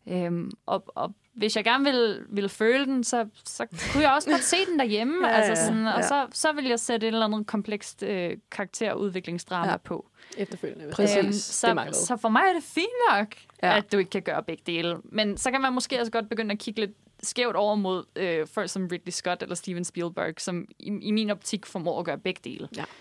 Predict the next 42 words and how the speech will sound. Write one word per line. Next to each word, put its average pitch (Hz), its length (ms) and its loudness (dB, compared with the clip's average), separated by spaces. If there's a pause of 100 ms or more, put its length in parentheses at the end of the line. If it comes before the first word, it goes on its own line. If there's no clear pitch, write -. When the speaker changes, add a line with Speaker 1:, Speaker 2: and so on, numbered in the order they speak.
(160)
Speaker 1:
Altså, 175 160 -2
de 208 120 0
kan 220 160 0
både 247 220 0
lave, 190 340 0 (140)
øh, 165 300 -4
spektaklet 185 800 -4
og, 175 500 -2
og 165 300 -4 (240)
Speaker 3:
Helt 220 160 -4
sikkert. - 240 -12
Speaker 1:
have 190 120 -2
nogle 170 260 -2
enormt 175 400 -4 (140)
rørende, 165 600 0 (140)
øh, - 400 -6 (580)
karakterudviklinger. 165 960 -6 (300)
Speaker 2:
Det 269 100 4
er, 247 100 0
Speaker 1:
Øhm, 208 140 0
Speaker 2:
det 185 100 -2
er 240 40 6
Speaker 1:
men 220 100 2
Speaker 2:
rigtigt 240 200 4
Speaker 1:
altså 294 140 4
Speaker 2:
nok, 240 320 4
altså, 220 240 4
men 214 180 6
jeg 214 140 6
synes 240 200 2
faktisk 254 500 0
næsten, 233 400 2
at, 220 160 4 (240)
at, 202 300 0
at, 196 260 0
øh, 196 80 8
Nolans 202 460 6
film 220 200 4
er 208 60 6
lidt 208 240 2
mere 233 200 6
sådan 190 460 2